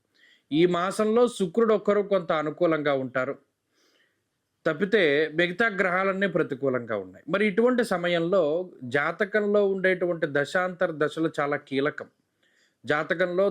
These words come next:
దశలు, అంతర్దశలు గనక యోగిస్తే ఈ క్లిష్టమైనటువంటి పరిస్థితి నుండి దాటగలుగుతాం.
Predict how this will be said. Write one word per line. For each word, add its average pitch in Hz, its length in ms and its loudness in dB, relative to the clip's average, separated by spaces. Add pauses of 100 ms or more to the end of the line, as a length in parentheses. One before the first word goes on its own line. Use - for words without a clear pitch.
(100)
దశలు, 190 340 2 (160)
అంతర్దశలు 165 640 0
గనక 156 220 0
యోగిస్తే 143 600 0 (400)
ఈ 160 80 0 (140)
క్లిష్టమైనటువంటి 196 960 0
పరిస్థితి 156 580 -2
నుండి 143 180 0
దాటగలుగుతాం. 120 720 -4